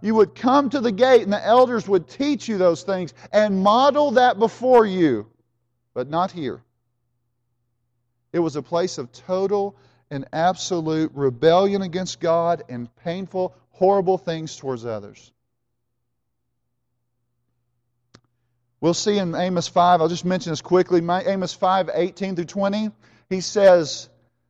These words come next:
"The day of the Lord will be darkness and not light for you." See,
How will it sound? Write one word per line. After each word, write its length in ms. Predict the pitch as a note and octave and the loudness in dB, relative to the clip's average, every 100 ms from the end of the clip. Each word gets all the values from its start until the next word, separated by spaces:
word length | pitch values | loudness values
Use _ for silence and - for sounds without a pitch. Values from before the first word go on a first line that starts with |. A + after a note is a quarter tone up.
| - | -6
"The 120 | E3+ | -4
day 320 | C3+ F#3 G#3 | 2 6 8
of 100 | A3+ | 8
the 100 | G#3 | 6
Lord 220 | G3+ G3+ F#3+ | 4 4 4
will 60 | |
be 160 | E3 E3 | 0 -4
darkness 640 | C3+ F#3 G#3 G3+ A3 A3 | 2 6 6 4 -2 -4
and 200 | - F#3+ | -6 -6
not 240 | F3+ E3+ D#3 | -2 -2 0
light 400 | E3 E3+ F#3 B2+ | 2 4 2 0
for 180 | - D#3+ | -4 -4
you." 400 | C#3 C3 G#2 G#2+ _ _ _ _ _ _ _ _ | -2 -2 -4 -8 _ _ _ _ _ _ _ _
See, 280 | A3 G#3 | 0 0